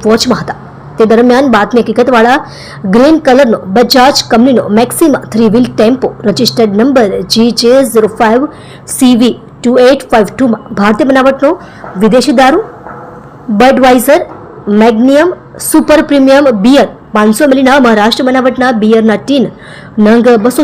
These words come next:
ચોસઠ, જેની કિંમત રૂપિયા સાડત્રીસ હજાર ચારસો અઠ્યાસીની મત્તાનો ઇંગ્લિશ દારૂનો જથ્થો તથા એક ગ્રીન કલરનો બજાજ કંપનીનો Maxima થ્રી વ્હીલ ટેમ્પો રજિસ્ટર્ડ નંબર જી જે ઝીરો ફાઇવ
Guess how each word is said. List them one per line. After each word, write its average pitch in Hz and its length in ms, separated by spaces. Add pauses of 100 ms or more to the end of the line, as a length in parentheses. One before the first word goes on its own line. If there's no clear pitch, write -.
ચોસઠ, 277 380
જેની 269 200
કિંમત 339 280
રૂપિયા 330 260
સાડત્રીસ 285 400
હજાર 269 240
ચારસો 220 340
અઠ્યાસીની 277 520
મત્તાનો 254 380 (600)
ઇંગ્લિશ 302 380 (240)
દારૂનો 285 280 (120)
જથ્થો - 280 (340)
તથા 247 300 (200)
એક - 200 (680)
ગ્રીન 330 400
કલરનો 208 300 (300)
બજાજ 302 520 (100)
કંપનીનો 269 380 (160)
Maxima 254 420 (160)
થ્રી 247 200 (100)
વ્હીલ 339 260
ટેમ્પો 254 340 (100)
રજિસ્ટર્ડ 285 580
નંબર 254 340 (480)
જી 247 200
જે 294 60 (120)
ઝીરો 247 180 (140)
ફાઇવ 262 180